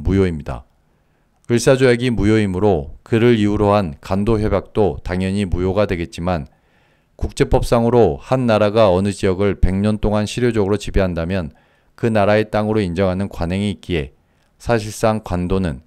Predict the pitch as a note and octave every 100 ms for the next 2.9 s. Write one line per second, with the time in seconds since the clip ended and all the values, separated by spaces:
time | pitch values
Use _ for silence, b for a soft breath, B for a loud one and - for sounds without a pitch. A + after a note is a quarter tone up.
0 | - F#2 F#2 F#2+ - - - A2 F2+ -
1 | G#2+ D#2+ - b b - G2 F#2 G2 G#2
2 | G2+ G2+ A2 F#2+ F2 E2 C#2 B1+